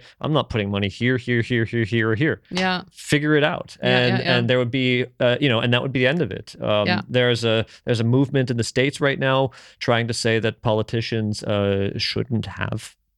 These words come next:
Speaker 1: careers, you know, because traditionally in the past they didn't. You know, pol-, uh, politics was something you donated your time to. It was almost an act of philanthropy,
Speaker 2: Mm.
Speaker 1: right? And, uh, the idea that now we have career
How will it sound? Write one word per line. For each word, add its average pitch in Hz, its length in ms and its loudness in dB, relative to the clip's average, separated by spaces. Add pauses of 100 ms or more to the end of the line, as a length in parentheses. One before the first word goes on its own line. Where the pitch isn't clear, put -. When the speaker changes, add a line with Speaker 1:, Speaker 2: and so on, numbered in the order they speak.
(100)
Speaker 1:
careers, 107 480 -2 (360)
you 107 80 -2
know, 107 220 0
because 113 280 -4 (340)
traditionally 113 480 0
in 110 80 -2
the 104 60 -4
past 104 340 -4 (120)
they 104 100 -2
didn't. 127 380 -6 (320)
You 110 80 -2
know, 107 120 0
pol-, 110 320 0
uh, 117 120 2
politics 123 480 0
was 110 80 -6
something 113 280 -2
you 110 80 0
donated 104 520 -2
your 98 100 -6
time 101 300 -6
to. 143 160 -2
It 123 80 -2
was 101 100 -2
almost 101 240 0
an 104 60 -4
act 101 180 -4
of - 80 -8
philanthropy, 104 600 -6 (260)
Speaker 2:
Mm. 175 360 -4
Speaker 1:
right? 190 240 -2 (400)
And, 123 460 2
uh, 117 500 4
the 131 180 2
idea 127 500 2
that 117 200 0
now 120 240 2
we 123 200 -2
have 110 260 -2 (1040)
career 131 840 2